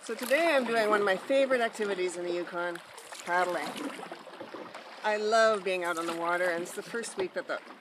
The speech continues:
the lake is clear and the river is clear, so I can get out here. And I want to talk a little bit about strength today, about how you can send strength through your whole body so you can really harness everything that you've got.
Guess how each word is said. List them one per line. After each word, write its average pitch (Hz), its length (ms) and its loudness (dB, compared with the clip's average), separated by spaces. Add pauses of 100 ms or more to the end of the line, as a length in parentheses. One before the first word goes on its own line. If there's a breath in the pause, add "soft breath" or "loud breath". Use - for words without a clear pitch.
the 175 80 -6
lake 220 240 -2
is 214 80 -4
clear 196 300 -4
and 180 100 -2
the 175 40 -6
river 190 200 -4
is 165 140 -6
clear, 151 240 -10
so 170 100 -10
I 165 40 -6
can 165 100 -6
get 175 100 -6
out 202 160 0
here. 127 160 -10 (1300)
And 214 300 -2
I 226 80 0
want 285 180 4
to - 60 -8
talk 285 180 -2
a 285 40 0
little 285 140 2
bit 247 100 0
about 208 200 0
strength - 580 0
today, 190 280 -2
about 180 240 0
how 226 100 0
you 269 160 2
can 254 180 -2
send 294 560 -4
strength 233 380 -6
through 294 280 -4
your 294 140 0
whole 233 220 -6
body 196 420 0
so - 140 -8
you 190 100 -2
can 214 120 -6
really 247 180 -2
harness 233 500 -6
everything 202 420 -6
that 180 120 -10
you've 170 160 -12
got. 165 240 -4